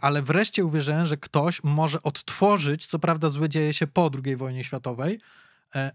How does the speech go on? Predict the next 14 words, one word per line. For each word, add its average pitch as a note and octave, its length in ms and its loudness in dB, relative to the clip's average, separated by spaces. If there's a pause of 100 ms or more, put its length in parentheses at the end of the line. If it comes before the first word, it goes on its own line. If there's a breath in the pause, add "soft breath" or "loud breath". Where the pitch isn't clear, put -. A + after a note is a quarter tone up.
ale D#3 180 2
ktoś G3 320 2
jest G#3 140 0
w - 40 -6
stanie F#3 420 0
odtworzyć F3+ 680 -2
Warszawę E3 560 2
z C3 80 -10
dawnych E3 380 0
lat, D#3 180 0
której D3+ 300 -2
już C#3 200 -2
nie D3+ 160 2
ma, C3+ 200 -2